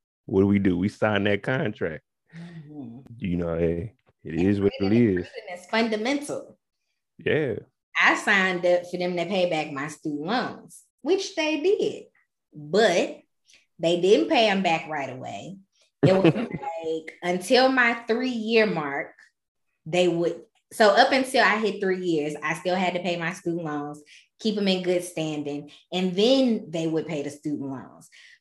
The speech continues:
Speaker 2: But then I couldn't use my G I Bill until my second enlistment, because basically they gave me an education benefit by paying off my student loans in my first enlistment.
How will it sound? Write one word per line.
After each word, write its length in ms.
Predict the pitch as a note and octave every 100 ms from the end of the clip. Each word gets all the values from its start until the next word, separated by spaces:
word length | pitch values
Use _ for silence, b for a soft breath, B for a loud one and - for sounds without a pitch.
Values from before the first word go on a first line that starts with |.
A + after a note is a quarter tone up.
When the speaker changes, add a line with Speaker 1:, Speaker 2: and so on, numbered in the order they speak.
| _
Speaker 2:
But 320 | E3 F3+ C4+
then 440 | C4+ D#4 C#4 C4 B3+
I 140 | F#3+ G#3+
couldn't 340 | C4+ A3+ G#3+
use 240 | G#3+ G#3 G3
my 200 | F3+ F3+
G 240 | E3 E3+
I 180 | F3 D4+
Bill 480 | F#3+ D#3 D#3 D3+ -
until 380 | E3+ F3 F#3 F3+
my 160 | E3 D#3+
second 480 | - F3 E3+ E3 -
enlistment, 840 | D3+ D#3+ A#3 D#4 - C#3+ B2+ D#3+ - _ _ _
because 800 | D#3 F3 F#3+ F#3 E3+ D#3+ D#3 D#3 - D#3+
basically 800 | G3 - G3+ G3 F3+ E3 D#3 D#3
they 200 | F#3 G#3
gave 260 | G#3 G4+ D4+
me 140 | F#3+
an 60 | E3 F3+
education 500 | E3+ F3+ E3+ F3 E3
benefit 440 | E3 E3 F3 D#3
by 120 | D#3
paying 280 | E3+ F#3+ D#3+
off 180 | D#3 D#3
my 100 | D3+
student 320 | D#3+ D#3+ D#3
loans 240 | D3 D3 D3
in 80 | C#3
my 140 | C#3+ -
first 240 | B3+ B3+
enlistment. 540 | C#3+ C3+ A2 - C#2